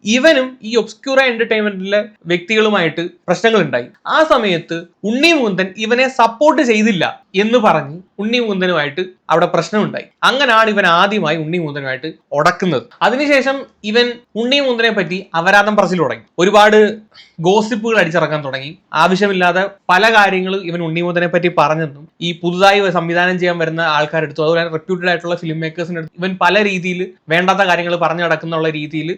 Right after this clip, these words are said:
റിപ്പോർട്ട് ഉണ്ണി മുകുന്ദന് കിട്ടി. അങ്ങനെ ഇവന്റെ അടുത്ത് കാര്യം തിരക്കിയപ്പോ ഇവൻ കംപ്ലീറ്റ് ഇത് ഇഗ്നോർ ചെയ്തു, "ഞാൻ അങ്ങനൊന്നും ചെയ്തിട്ടില്ല" എന്ന്. എന്നാലും പിന്നീട് ഒരിക്കൽ ഇവൻ ഈ സംഭവം എല്ലാം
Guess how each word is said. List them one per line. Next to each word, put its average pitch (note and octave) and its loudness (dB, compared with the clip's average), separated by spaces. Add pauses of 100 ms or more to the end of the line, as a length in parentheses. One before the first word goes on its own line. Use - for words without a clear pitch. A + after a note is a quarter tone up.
(160)
റിപ്പോർട്ട് D#3 -4
ഉണ്ണി D#3 -10
മുകുന്ദന് D3+ -6
കിട്ടി. D#3+ -6 (140)
അങ്ങനെ C4+ 4
ഇവന്റെ C#4 2
അടുത്ത് D#4+ 4
കാര്യം C#4 4
തിരക്കിയപ്പോ C4 4
ഇവൻ A#3+ 0
കംപ്ലീറ്റ് B3+ 0
ഇത് A#3+ -2
ഇഗ്നോർ A#3+ 2
ചെയ്തു, E3 -4 (100)
"ഞാൻ F3+ -2
അങ്ങനൊന്നും F#3+ -4
ചെയ്തിട്ടില്ല" F#3+ 0
എന്ന്. C#3 -4 (180)
എന്നാലും C#4 2
പിന്നീട് C#4+ 0
ഒരിക്കൽ A3+ -2 (200)
ഇവൻ A#3 2
ഈ B3 2
സംഭവം A3 2
എല്ലാം G3+ 0